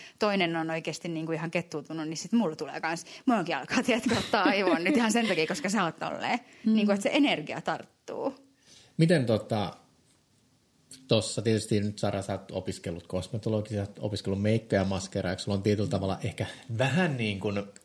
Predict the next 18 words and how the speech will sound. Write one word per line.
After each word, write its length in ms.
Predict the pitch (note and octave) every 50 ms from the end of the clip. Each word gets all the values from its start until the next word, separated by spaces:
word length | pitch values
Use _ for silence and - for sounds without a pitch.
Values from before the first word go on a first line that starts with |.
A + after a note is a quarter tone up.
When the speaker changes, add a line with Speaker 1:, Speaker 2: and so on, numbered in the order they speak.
| _ - -
Speaker 3:
semmonen 400 | - G#2 F#2 F#2 F#2+ F#2 F2+ F#2
tie-, 260 | G2 G2 F#2 F#2 F#2
jonkunnäköinen 480 | F#2+ G#2 G2+ G2 G2 F2+ E2 F#2 F2+ -
kosketus 640 | - - G2+ F#2 - - - E2 - E2+ E2 - - - - - _ _ -
ollut 260 | - - F#2+ F2+ - -
kauneusalaan. 640 | - F2+ F2+ - - G2 - - G1+ G#1+ A1+ - - - - - -
Speaker 2:
Mm. 380 | A3+ A3 G#3+ G#3+ G#3+ G#3 G3+ - _ _ _ _ -
Speaker 3:
Mutta 460 | A2+ A2 A2 G#2 - - - A2 A#2
vastasko 840 | C#3+ F3 G3+ G3 - - - A#2+ A2 - - - - A#2+ A2 - - - - - _ _ _ _ _ _ _ _ -
nämä 180 | A2 G#2+ G#2
hiuspuolen 640 | G#2 A2 B2+ C3 B2 - - - - F#2+ F#2 F2+ - -
opiskelut 840 | G#2 G2+ - - G2 - - - - F#2+ F#2 G2 G2 - - - - _ _ _ _ _ _ _ _ _
sitä, 800 | _ - - - - - - - - - B2 A#2 A2+ - G#2 G2
mitä 200 | G2 F#2+ F#2+ F#2
sä 120 | - -
olit 160 | G#2+ A2 - C#3+
etukäteen 420 | C#3 B2 - G#2 F#2+ - G#2+ A2+
ajatellut? 520 | D3 B2+ - - - - - G#2 - -